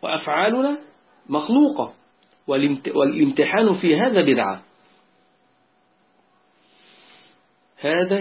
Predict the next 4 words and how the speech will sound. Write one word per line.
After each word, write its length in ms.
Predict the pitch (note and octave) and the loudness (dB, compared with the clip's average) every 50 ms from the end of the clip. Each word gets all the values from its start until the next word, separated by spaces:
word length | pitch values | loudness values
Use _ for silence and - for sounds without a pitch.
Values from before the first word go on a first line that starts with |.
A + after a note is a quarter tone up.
| F#3+ - | -2 -2
كلام 300 | D3 C3+ D3+ D#3+ D#3 C3+ | 0 0 0 2 2 0
البخاري، 440 | B2 - - - A#2 - - - - - - _ _ _ _ _ _ _ _ _ | 0 -2 -6 -10 -10 -12 -12 -12 -16 -20 -20 _ _ _ _ _ _ _ _ _
قال: 400 | - C#3+ D#3 F#3 G#3+ A#3 A3 - | -4 -2 0 0 0 -2 -2 -2
"القرآن 880 | D#3 C#3 C3+ C3+ - C#3+ C3+ C3 - E3 F3+ G3 G#3+ A3+ B3 C4 C4 | -4 -4 -4 -2 -2 -2 -2 0 0 0 0 2 2 2 2 0 -2